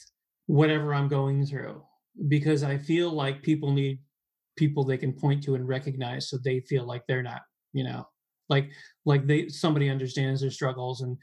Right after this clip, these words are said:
somebody is going, else is going through them. You know, we need representation. We need to be seen. And being a hundred percent public has rewards and it has pitfalls.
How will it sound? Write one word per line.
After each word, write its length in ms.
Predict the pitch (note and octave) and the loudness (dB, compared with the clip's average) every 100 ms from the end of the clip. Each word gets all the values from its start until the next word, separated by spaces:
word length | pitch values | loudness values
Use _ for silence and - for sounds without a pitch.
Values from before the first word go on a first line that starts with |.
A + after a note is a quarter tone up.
| - - | -14 -6
somebody 360 | - D3 C3+ | 0 2 2
is 100 | C3 | 0
going, 300 | C3+ C3 C#3 | -2 -2 -2
else 200 | C#3+ C#3 | -4 -2
is 100 | C#3 | -2
going 220 | B2+ B2 | -2 -4
through 240 | B2+ F3+ F3 | 0 2 2
them. 380 | E3 D#3 D#3 D3 - - - - | 0 -2 -4 -8 -20 -20 -20 0
You 100 | D3+ | 4
know, 280 | C#3 B2 C#3 | 4 2 -4
we 100 | D#3+ | 2
need 180 | E3+ E3 | 2 4
representation. 680 | D3 C#3+ C#3+ C#3+ E3+ F3+ C3+ | 2 0 -2 0 0 -2 -2
We 60 | C3 | 0
need 160 | C#3 | 0
to 60 | C#3+ | -2
be 120 | C#3+ | -4
seen. 440 | B2+ - A3 C#3+ - _ _ _ _ - | -4 -2 -2 -4 -8 _ _ _ _ -2
And 580 | D#3 D3 C#3+ C3+ C#3 C#3+ C#3+ _ _ _ _ D#3+ C#3 | 0 2 2 0 -4 -8 -12 _ _ _ _ -2 2
being 300 | D#3 F#3+ G3+ | 2 2 2
a 40 | |
hundred 240 | D#3+ E3 D#3 | -2 -4 -2
percent 320 | D3 D3 C#3+ | -2 -2 -2
public 400 | D#3+ F3+ C3+ B2+ _ _ _ _ - | -2 -2 -2 -4 _ _ _ _ -8
has 500 | - C#3+ C3+ B2 - _ _ _ - | 0 2 2 -2 -10 _ _ _ 2
rewards 680 | D3 C3+ A#2+ G#3+ - - _ _ _ _ _ _ - | 2 2 -4 -8 -8 -10 _ _ _ _ _ _ -4
and 100 | C3 | -2
it 80 | C#3+ | -2
has 480 | C#3 C3 C3+ - _ _ _ _ _ - | -4 -4 -6 -10 _ _ _ _ _ -2
pitfalls. 540 | C#3+ C#3+ - - - | -2 -2 -12 -14 -18